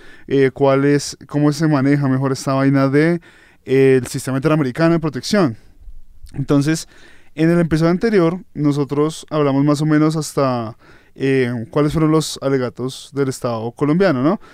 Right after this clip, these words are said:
Sin embargo, antes de meternos con eso, eh, quisiera tratar un tema preliminar, que es el tema de las medidas cautelares, ¿no? Entonces, para comentar a la audiencia, las medidas cautelares son básicamente medidas, eh, digamos,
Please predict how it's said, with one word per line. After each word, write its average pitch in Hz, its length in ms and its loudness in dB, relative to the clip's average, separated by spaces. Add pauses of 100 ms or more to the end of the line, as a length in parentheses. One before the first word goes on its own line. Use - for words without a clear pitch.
(120)
Sin - 200 0
embargo, 165 380 4
antes 185 200 -4
de 226 60 0
meternos 156 560 -2
con 156 180 2
eso, 135 300 -2 (160)
eh, 123 520 -6
quisiera 139 280 -4
tratar 139 200 -4
un 127 100 -2
tema 131 320 -2
preliminar, 131 580 -2 (720)
que 139 240 0
es 131 120 -6
el 135 140 -6
tema 147 320 0
de 143 80 2
las 147 160 0
medidas 127 260 -4
cautelares, - 640 -10
¿no? 147 240 -2
Entonces, 139 500 -6 (300)
para 147 220 2
comentar 139 320 0
a 143 40 0
la 170 100 2
audiencia, 165 300 2
las 156 120 -2
medidas 135 240 -2
cautelares 139 400 -2
son 135 240 0
básicamente 135 840 0 (320)
medidas, 156 920 2
eh, 135 460 0 (300)
digamos, 127 680 -6